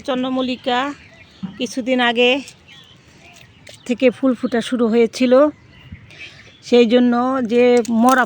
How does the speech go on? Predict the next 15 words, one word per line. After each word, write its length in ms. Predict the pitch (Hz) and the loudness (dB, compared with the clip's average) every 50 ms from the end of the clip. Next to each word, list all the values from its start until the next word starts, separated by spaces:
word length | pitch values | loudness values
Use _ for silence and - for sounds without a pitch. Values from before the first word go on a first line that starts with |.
| - - | 0 -2
ফুলগুলো 460 | 254 254 254 214 226 240 233 233 247 269 294 - _ _ _ _ _ _ - _ _ _ - _ - - - - - _ _ _ - - - - _ _ _ _ _ _ _ _ _ _ _ _ _ _ _ _ _ _ _ - - - - | -2 -2 -4 -4 -4 -4 -2 -2 -4 -4 -8 -10 _ _ _ _ _ _ -20 _ _ _ -20 _ -20 -20 -20 -20 -20 _ _ _ -20 -20 -20 -20 _ _ _ _ _ _ _ _ _ _ _ _ _ _ _ _ _ _ _ -20 -20 -14 -6
সেইগুলো 420 | - 254 240 233 208 233 220 220 220 220 226 214 - | -2 -2 0 0 0 2 2 4 4 4 4 0 0
ফেলে 240 | - 226 220 226 233 202 | -2 0 2 2 0 0
দিচ্ছি। 340 | 247 240 - - - - 302 330 339 - - - - - - - - - - 233 | -2 -6 -8 -8 -6 -2 -2 -2 -2 -4 -10 -18 -20 -20 -20 -20 -20 -18 -12 -10
এই 80 | 233 226 202 | -10 -6 -4
যে, 100 | 254 269 294 302 - _ _ _ _ _ _ - _ _ _ - - _ _ _ - _ _ - - - _ _ - - - _ _ _ - - - - - - - - - | -4 -4 -6 -8 -12 _ _ _ _ _ _ -20 _ _ _ -20 -20 _ _ _ -20 _ _ -20 -20 -20 _ _ -20 -20 -20 _ _ _ -20 -20 -20 -20 -20 -20 -20 -12 -10
এই 60 | 262 214 | -8 -6
যে 60 | 254 240 233 | -6 -4 -4
মরা 200 | 233 233 240 226 196 | -4 -4 -4 -6 -6
ফুলগুলো 340 | - 247 247 220 208 226 214 214 185 - | -8 -8 -8 -6 -6 -6 -6 -6 -6 -6
ফেলে 200 | 220 214 208 208 196 | -4 -4 -4 -4 -6
দিচ্ছি, 320 | 220 208 - - - 285 294 339 330 _ _ _ - - - - - - - - _ - _ _ - | -8 -10 -12 -12 -10 -8 -8 -8 -10 _ _ _ -20 -20 -20 -20 -20 -20 -20 -20 _ -20 _ _ -10
তাহলে 280 | 214 202 202 208 220 214 202 208 | -6 -4 -2 -2 0 0 0 -2
আবার 200 | 220 214 226 233 220 220 277 - - - - - - - - | 0 0 -2 -4 -4 -6 -12 -20 -20 -20 -20 -20 -20 -12 -8
কুশি 260 | 254 226 - - 240 | -8 -6 -6 -6 -6